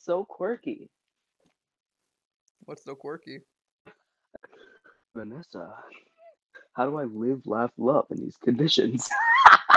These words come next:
Speaker 2: No, do you know what you really say?
Speaker 1: Vanessa. What?
Speaker 2: Trituni,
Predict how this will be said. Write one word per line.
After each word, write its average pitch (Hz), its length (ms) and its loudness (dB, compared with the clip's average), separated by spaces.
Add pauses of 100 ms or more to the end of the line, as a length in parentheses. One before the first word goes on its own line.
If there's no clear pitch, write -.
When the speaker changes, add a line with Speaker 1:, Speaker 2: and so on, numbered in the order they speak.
(2000)
Speaker 2:
No, 160 140 -8
do 160 100 -6
you 190 60 -4
know 208 80 -6
what 208 120 -4
you 208 100 -4
really 147 200 -6
say? 113 160 -4
Speaker 1:
Vanessa. - 340 -4 (1500)
What? 117 320 0 (1800)
Speaker 2:
Trituni, 143 600 -6